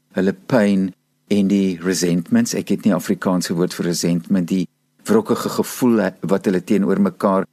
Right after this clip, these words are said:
dra as gevolg van alles wat, wat gebeur het in die verbrokkeling van die huwelik nie, dat dit dan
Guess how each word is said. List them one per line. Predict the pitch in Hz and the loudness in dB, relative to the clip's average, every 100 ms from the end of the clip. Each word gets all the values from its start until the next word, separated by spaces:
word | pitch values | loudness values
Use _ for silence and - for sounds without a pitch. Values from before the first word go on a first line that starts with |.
| _ _ _ - | _ _ _ -2
dra | 98 101 101 107 | 0 2 2 2
as | - - - | 0 -4 -4
gevolg | 101 - 101 - | -6 -2 -2 0
van | 110 95 | -2 0
alles | 107 104 - | 2 2 0
wat, | 95 90 - - - _ _ - | -2 -4 -4 -10 -12 _ _ -12
wat | - 95 - | -2 -2 -2
gebeur | 107 90 98 104 | -6 0 4 4
het | 107 107 | 4 0
in | - 120 113 98 | 0 2 4 4
die | 101 92 _ _ _ | 2 0 _ _ _
verbrokkeling | - 90 98 92 113 101 98 | -2 0 2 2 2 2 0
van | - 98 | 0 0
die | 92 87 | 2 0
huwelik | 95 101 - | 0 -2 -2
nie, | 135 - _ _ - | -4 -4 _ _ 0
dat | 104 82 | 0 2
dit | 107 127 | 0 2
dan | 120 98 101 | 2 2 0